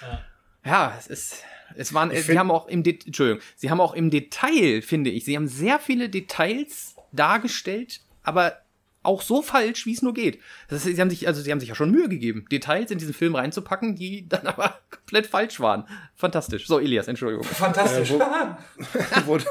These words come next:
Speaker 3: wo du Erwartungen sagst, ähm, das schreibt sich ja eigentlich ganz gut. Wir haben ja diese ersten beiden Filme, die so ein bisschen das Ganze eröffnen, wo es jetzt um Magier gegen Muggel geht,
Speaker 1: Ja,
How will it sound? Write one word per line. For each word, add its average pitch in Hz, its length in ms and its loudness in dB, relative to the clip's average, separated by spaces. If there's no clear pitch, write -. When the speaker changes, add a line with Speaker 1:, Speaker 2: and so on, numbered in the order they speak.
Speaker 3:
wo 156 100 2
du 156 100 4
Erwartungen 151 500 4
sagst, 131 380 -2
ähm, 135 480 0
das 143 280 -2
schreibt 214 280 2
sich 196 140 -4
ja 196 80 2
eigentlich 180 160 0
ganz - 240 0
gut. 143 180 -2
Wir 135 120 4
haben 202 120 2
ja 185 60 6
diese 151 420 0
ersten 160 320 0
beiden 180 300 4
Filme, 190 340 -2
die 151 120 -4
so 151 120 -6
ein 143 80 -2
bisschen 170 360 -2
das 151 180 0
Ganze 180 300 -2
eröffnen, 143 420 -6
wo 135 60 -4
es 131 100 -4
jetzt 135 160 -6
um 127 100 -10
Magier 127 400 -2
gegen 135 300 -2
Muggel 147 300 0
geht, 143 200 0
Speaker 1:
Ja, - 200 2